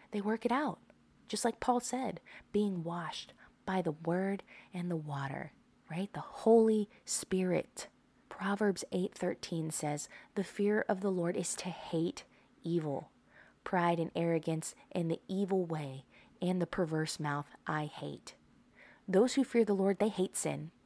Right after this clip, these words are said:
They hate sin. Sure, I make mistakes. You make mistakes. They happen. But as long as we're in the flesh, we will make mistakes. But we struggle not to.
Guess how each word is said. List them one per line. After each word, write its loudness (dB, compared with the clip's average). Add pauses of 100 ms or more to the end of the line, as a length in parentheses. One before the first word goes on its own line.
They 2
hate 0
sin. 0 (180)
Sure, 0 (600)
I 2
make 0
mistakes. -6 (560)
You -2
make 2
mistakes. -4 (300)
They 4
happen. -4 (140)
But 2
as -2
long 2
as -2
we're -4
in -2
the -2
flesh, -2 (380)
we 2
will 4
make 0
mistakes. -6 (240)
But 0
we -2
struggle 2 (220)
not 2
to. -6